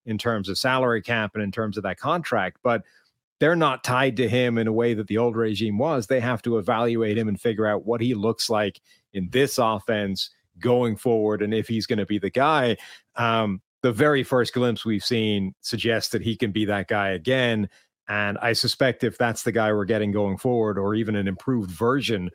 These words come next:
once he knocks some of the rust off, like, he's going to be seen as the future for this team.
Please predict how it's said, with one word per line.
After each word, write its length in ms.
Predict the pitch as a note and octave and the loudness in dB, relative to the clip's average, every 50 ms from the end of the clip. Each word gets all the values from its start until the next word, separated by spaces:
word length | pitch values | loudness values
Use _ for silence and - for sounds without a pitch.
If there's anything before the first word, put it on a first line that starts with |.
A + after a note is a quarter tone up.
| - - - _ - | -12 -20 -20 _ -2
once 220 | A2+ A#2 G#2+ - | -2 0 0 0
he 100 | - A2 | -2 -2
knocks 320 | G#2 G#2+ A2 G#2+ G2 - - | 0 2 2 2 0 0 -2
some 160 | B2+ A2 G2+ | 0 0 0
of 40 | F#2+ | 0
the 80 | F#2+ | 0
rust 380 | F2+ G#2+ A#2+ D#3 D3+ - - A#2+ | 2 2 2 2 2 0 0 0
off, 340 | G#2+ G2 G2+ F#2 - - - _ _ _ _ _ _ _ | 2 2 2 0 -2 -6 -18 _ _ _ _ _ _ _
like, 220 | - A#2 A2 F#2 - | -4 -2 -2 -2 -4
he's 300 | - - C3 C3 G#2+ - | -4 -2 -2 0 0 2
going 320 | - B2 A#2+ A#2+ A2+ G#2+ | 2 4 4 4 2 0
to 100 | - A2 | 0 -2
be 200 | G2 A2+ A2 G2+ | 0 0 0 0
seen 340 | - - C#3+ B2 A#2 A2+ G#2 | 0 0 2 2 2 2 2
as 200 | G2+ A2 A2 F2+ | 2 2 0 0
the 100 | F2 F#2+ | -2 -4
future 460 | - B2+ B2 A#2+ - - A2+ G2+ F2 | -2 0 0 0 0 0 -2 -2 -4
for 120 | - - F#2+ | -4 -6 -8
this 160 | D#2+ D2+ - | -6 -8 -8
team. 180 | - G#2 E2 | -8 -10 -10